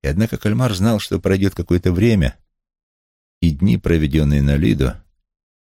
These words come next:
покажутся ему самыми яркими и приятными в жизни.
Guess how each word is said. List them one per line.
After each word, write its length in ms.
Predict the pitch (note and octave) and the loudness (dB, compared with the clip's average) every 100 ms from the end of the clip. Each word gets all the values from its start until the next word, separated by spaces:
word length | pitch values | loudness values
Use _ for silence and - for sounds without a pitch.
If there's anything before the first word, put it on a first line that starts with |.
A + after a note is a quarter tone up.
| _ _ _ | _ _ _
покажутся 480 | - - G#1+ G2 - | -6 -2 -4 -4 -4
ему 160 | F#2+ - | -2 -2
самыми 500 | - A#1 F#2 F2 - _ _ _ _ _ - | -2 0 2 2 0 _ _ _ _ _ -8
яркими 600 | C2+ A#2+ A#2+ - C2 D#2 | 0 0 0 -4 0 0
и 80 | A2+ | 0
приятными 680 | - F#2 D#2 - D2 D#2 | 0 0 2 0 0 -2
в 80 | D2 | -2
жизни. 420 | A#1+ A1 A#1 - | -2 -4 -4 -8